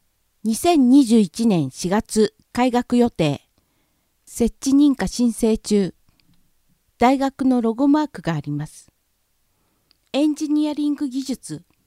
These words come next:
革新的な技術者、技術の管理を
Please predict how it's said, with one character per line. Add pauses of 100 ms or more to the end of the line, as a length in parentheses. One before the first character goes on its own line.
(800)
革
新
的
な
技
術
者、 (1160)
技
術
の
管
理 (420)
を